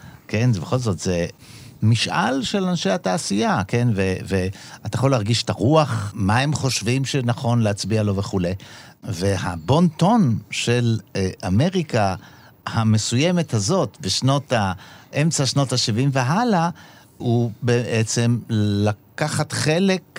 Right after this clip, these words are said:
אה, ברעיונות מסוימים של תרבות הנגד. והמבשר, אני חושב, של, אה, מלחמת וייטנאם, זה, אה, סרט דוקומנטרי, לבבות ומוחות, Hearts and Minds,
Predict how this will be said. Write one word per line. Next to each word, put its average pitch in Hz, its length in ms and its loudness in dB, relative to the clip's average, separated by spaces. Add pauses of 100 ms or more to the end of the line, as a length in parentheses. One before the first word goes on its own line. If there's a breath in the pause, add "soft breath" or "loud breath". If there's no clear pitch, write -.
(260)
אה, 143 240 0
ברעיונות 165 840 2
מסוימים 175 680 2
של 156 280 0
תרבות 131 380 0
הנגד. 92 460 -2 (460 loud breath)
והמבשר, 98 1200 0 (500 loud breath)
אני 120 120 2
חושב, 113 460 0
של, 95 400 -2
אה, 90 120 0 (160)
מלחמת 98 400 0
וייטנאם, 190 560 2 (360 loud breath)
זה, 113 540 0 (220)
אה, 101 100 0
סרט 139 260 0
דוקומנטרי, 117 840 2 (360 loud breath)
לבבות 127 600 2
ומוחות, 131 600 2
Hearts 139 300 2
and 117 200 4
Minds, 92 400 0